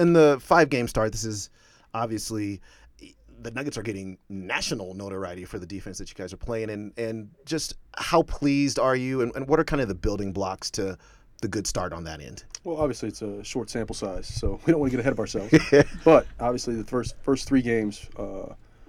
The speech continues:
Speaker 2: were excellent as far as I'm concerned. The last two, there was some slippage. Um, pace of play with those teams that play extremely quick are gonna affect that to some extent.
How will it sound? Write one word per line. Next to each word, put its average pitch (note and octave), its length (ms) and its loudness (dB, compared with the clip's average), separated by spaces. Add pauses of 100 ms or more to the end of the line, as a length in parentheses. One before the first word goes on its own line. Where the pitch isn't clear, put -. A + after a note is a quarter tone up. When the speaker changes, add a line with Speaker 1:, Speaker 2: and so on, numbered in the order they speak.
(240)
Speaker 2:
were G2 420 -2
excellent A#2 480 -6
as - 80 -16
far G#2+ 160 -4
as G2 80 -8
I'm G#2 140 -6
concerned. G2 420 -8
The G2+ 60 -6
last B2 300 -2
two, B2 100 -2
there A#2 80 0
was G#2+ 80 -6
some A2+ 100 -10
slippage. A2 460 -6 (180)
Um, F2+ 360 -12 (580)
pace C#3 320 6
of A2 100 -10
play A#2+ 320 2
with A2 160 -4
those G#2+ 200 -2
teams G#2+ 340 -2
that G2+ 120 -8
play G#2+ 200 -2
extremely A#2 440 -4
quick A2+ 360 0
are G#2+ 40 -4
gonna G#2+ 140 -4
affect G#2+ 300 -6
that G2+ 200 -4
to - 60 -14
some B2 240 0
extent. - 380 -6